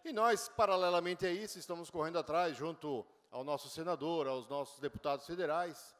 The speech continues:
deputada Ângela, solicitando aí a possibilidade de um envio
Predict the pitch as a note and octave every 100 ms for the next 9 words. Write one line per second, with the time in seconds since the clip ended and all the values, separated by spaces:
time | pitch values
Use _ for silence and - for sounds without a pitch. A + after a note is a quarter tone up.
0 | _ _ A#2 - B2+ D3 D#3 E3 D#3 _
1 | _ _ - A3 A3+ G#3+ G3 G#3 F3 G3
2 | F3+ A#2 - _ - C#3+ - F#3+ - E3
3 | D#3+ B2+ C#3 E3 E3+ D#3+ D3 B2 D3+ D#3
4 | A#2+ D3+ F3+ C#3+